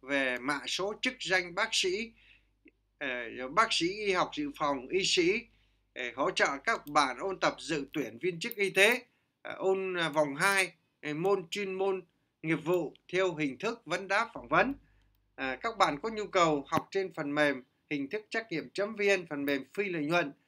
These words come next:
ờ, các môn, à, hiển thị ở trên màn hình. À, thì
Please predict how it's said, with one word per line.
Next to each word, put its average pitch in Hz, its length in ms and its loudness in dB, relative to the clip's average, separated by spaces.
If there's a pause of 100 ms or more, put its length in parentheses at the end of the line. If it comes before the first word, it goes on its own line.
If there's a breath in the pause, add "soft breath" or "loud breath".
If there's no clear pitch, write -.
(300 soft breath)
ờ, 123 220 -6
các 214 220 -2
môn, 202 280 4 (380)
à, 120 360 -8 (120)
hiển 147 200 0
thị 139 260 -2
ở 131 180 -4
trên 185 180 0
màn 147 180 -4
hình. 151 240 2 (640 loud breath)
À, 120 280 -10
thì 131 100 -14